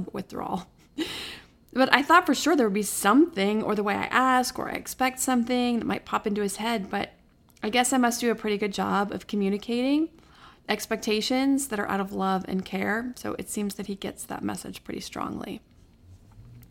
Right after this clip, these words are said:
So talking with people in your family about that, especially if you have older kids, but you can talk with your younger kids about this. You can ask a five or a six-year-old. You can explain this concept of the emotional bank account to a younger child,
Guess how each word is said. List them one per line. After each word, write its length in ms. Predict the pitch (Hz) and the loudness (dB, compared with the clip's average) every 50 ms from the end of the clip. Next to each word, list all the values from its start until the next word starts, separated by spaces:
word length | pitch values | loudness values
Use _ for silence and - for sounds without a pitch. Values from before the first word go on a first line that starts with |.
| - - - - - - - - | -20 -20 -20 -20 -20 -20 -16 -6
So 140 | - - 285 | -2 0 0
talking 380 | - 294 269 294 285 370 339 | 4 6 6 6 6 6 4
with 120 | 269 233 - | 4 4 4
people 160 | 233 214 220 | 0 0 2
in 80 | 208 214 | 0 0
your 80 | 202 | 0
family 300 | 202 220 208 202 202 214 | 0 0 0 0 0 0
about 240 | 220 - 226 226 - | 0 0 0 0 0
that, 80 | - 185 | -2 -8
especially 320 | - - 208 - - 214 | -6 -4 -4 -2 0 -2
if 80 | 190 190 | -2 -2
you 40 | - | -2
have 60 | - | -2
older 200 | 190 196 214 196 | -2 -2 -2 -4
kids, 240 | - - 202 196 190 | -4 -4 -6 -4 -2
but 100 | 220 254 | -2 -2
you 80 | 311 | -2
can 160 | - 554 453 - | 0 -2 -2 -2
talk 340 | - 190 202 262 285 - - - _ - | -2 0 0 0 0 -2 -14 -20 _ -6
with 200 | 220 220 208 - | -4 -4 -2 -2
your 80 | 226 202 | -4 -2
younger 300 | - 196 196 214 294 349 | 0 0 0 0 0 -2
kids 240 | 359 - 214 208 - | -2 -2 -4 -4 -4
about 280 | - - 190 196 - | -6 -6 -6 -6 -6
this. 180 | - 202 196 - | -6 -8 -6 -4
You 80 | 240 285 | -4 -2
can 160 | - 370 233 | 0 0 0
ask 320 | 220 240 294 320 - - | 2 2 0 0 0 -2
a 60 | 285 | -4
five 280 | 285 - 233 214 196 190 | 0 2 2 2 2 2
or 60 | 202 | 0
a 40 | 196 | -2
six-year-old. 480 | 185 - 226 190 - - 220 214 - 196 | -2 -4 -6 -6 -6 -4 -4 -2 -2 -2
You 120 | 247 285 | -2 -2
can 240 | - 392 370 285 - - - | 0 2 2 2 2 0 -8
explain 460 | - - - - 202 202 214 262 269 | -8 -8 -6 -4 -2 0 2 2 2
this 160 | 247 196 - | 0 0 -2
concept 580 | - 208 196 190 185 180 - - - - - 208 | -2 -2 0 0 0 -2 -4 -6 -8 -8 -6 -4
of 140 | 208 190 185 | -4 0 2
the 80 | 202 | 2
emotional 360 | 196 196 202 196 - 214 208 | 2 2 2 0 -2 -4 -4
bank 200 | 202 - 202 196 | -4 -2 -4 -2
account 400 | 220 214 - 220 208 - - - | -4 -4 -4 -2 -2 -2 -4 -6
to 140 | - - 202 | -6 -4 -2
a 40 | 196 | 0
younger 260 | 190 208 - 196 208 | 0 0 0 -2 -4
child, 400 | - - - - - - - - | -4 -4 -6 -4 -4 -4 -4 -6